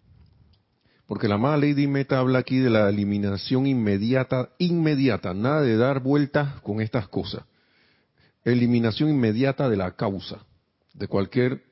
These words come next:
cuestión, pero ella habla aquí de la, más que todo de las energías, eh, que causan la enfermedad, ¿no? Entonces dice, "Estoy muy complacida", dice, "amados amigos, con la percepción que los ha impulsado a dedicar las energías de sus decretos a la eliminación de la causa detrás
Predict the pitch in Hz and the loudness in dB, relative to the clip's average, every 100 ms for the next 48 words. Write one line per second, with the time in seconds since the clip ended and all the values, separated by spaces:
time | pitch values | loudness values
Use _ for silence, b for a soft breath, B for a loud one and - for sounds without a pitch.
0 | _ - 101 - 123 127 139 120 101 107 | _ -8 -8 -4 -2 -2 -2 0 2 2
1 | 113 120 113 123 120 107 98 107 117 110 | 2 0 0 0 2 2 -2 -4 -4 -2
2 | 117 107 92 92 90 87 113 117 - b | 0 0 -2 -4 -8 -6 -2 -2 -6 b
3 | b b b b b - 95 - 92 95 | b b b b b -2 -2 -2 -4 -2
4 | 104 123 113 92 90 87 98 87 90 98 | -2 0 0 -2 -4 -6 -6 -4 -2 -2
5 | 80 85 90 - 101 101 120 113 110 98 | -2 -8 -12 -12 -8 -2 0 0 0 0
6 | 143 156 165 180 - 165 143 120 101 - | 0 2 2 0 0 0 0 0 0 0
7 | 123 107 117 117 135 117 107 117 117 - | 2 2 0 0 0 0 0 2 0 0
8 | 104 156 156 156 - B B B B _ | -2 0 0 -2 -6 B B B B _
9 | - _ _ - 190 196 175 180 143 170 | -20 _ _ -2 0 2 2 0 0 -2
10 | - - 156 156 - - 123 113 123 135 | -2 0 0 0 -4 0 2 2 0 0
11 | 127 107 131 131 135 117 107 101 98 123 | 0 2 2 4 2 2 2 2 0 0
12 | 120 120 104 95 113 120 165 156 151 131 | 0 0 0 0 0 0 0 -2 -2 0
13 | 143 151 135 120 104 101 - 107 101 101 | 0 0 -2 0 2 0 -2 0 0 0
14 | 113 104 101 101 98 135 135 117 101 _ | 0 0 0 -2 -4 -2 2 2 0 _
15 | 151 139 139 139 127 98 - 131 147 - | -2 0 0 0 0 0 -2 -4 -4 -6